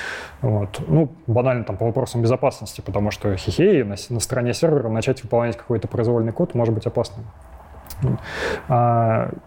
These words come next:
есть варианты, когда тебе предоставляется дополнительно с веб-клиентом еще V P N для подключения уже в конфигуратор, для того, чтобы ты мог редактировать конфигурацию.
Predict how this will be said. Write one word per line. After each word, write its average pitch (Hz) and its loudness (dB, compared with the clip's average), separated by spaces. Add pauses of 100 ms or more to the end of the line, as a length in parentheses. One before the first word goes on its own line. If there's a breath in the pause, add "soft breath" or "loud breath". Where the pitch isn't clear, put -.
есть 208 4
варианты, 208 4
когда 139 4
тебе 139 4
предоставляется 127 2 (220)
дополнительно 135 2
с - -4
веб-клиентом 147 4
еще 180 2
V 143 4
P 123 2
N 277 2 (140)
для 120 4
подключения 143 2
уже 113 4
в - -6
конфигуратор, 143 2
для 110 0
того, 135 4
чтобы 113 -4
ты 104 -4
мог 123 0
редактировать 107 0
конфигурацию. 110 -4